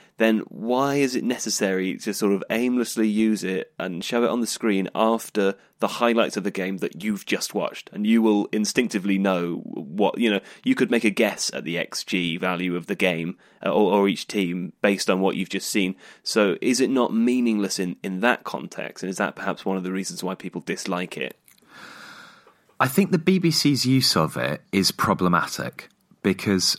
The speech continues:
Speaker 2: I think, look, I, as somebody who has done work on stats in various forms,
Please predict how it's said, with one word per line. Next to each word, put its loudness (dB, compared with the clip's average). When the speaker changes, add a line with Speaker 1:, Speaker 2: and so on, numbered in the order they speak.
Speaker 2:
I 0
think, -2
look, 0
I, 2
as 2
somebody 2
who 0
has -4
done 2
work 2
on 0
stats 0
in -4
various 0
forms, -2